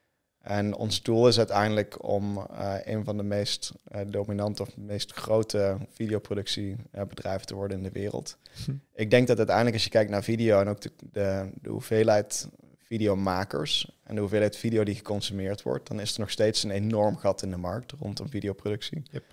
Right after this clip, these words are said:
Speaker 1: Beschreven aan een aantal andere tools die, eh, die beschikbaar zijn.
Speaker 2: Mhm.
Speaker 1: Maar vandaag de dag met een extreem snelle iPhone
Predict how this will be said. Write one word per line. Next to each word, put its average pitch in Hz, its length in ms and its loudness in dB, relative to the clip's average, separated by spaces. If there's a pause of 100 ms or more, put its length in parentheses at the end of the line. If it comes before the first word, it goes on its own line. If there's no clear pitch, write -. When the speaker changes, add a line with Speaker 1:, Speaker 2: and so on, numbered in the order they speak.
(300)
Speaker 1:
Beschreven 104 440 0
aan 101 80 -2
een 98 80 -2
aantal 95 260 -4
andere 107 320 0
tools 101 380 -4
die, 98 300 -4 (100)
eh, 95 220 -8
die 98 160 -8
beschikbaar - 520 -4
zijn. 123 320 -4 (180)
Speaker 2:
Mhm. 107 260 -4
Speaker 1:
Maar 113 100 -4
vandaag 113 320 8
de 113 120 -2
dag 104 280 6
met 101 340 -2 (180)
een 101 280 -8 (120)
extreem - 520 0
snelle 104 440 2
iPhone 101 560 4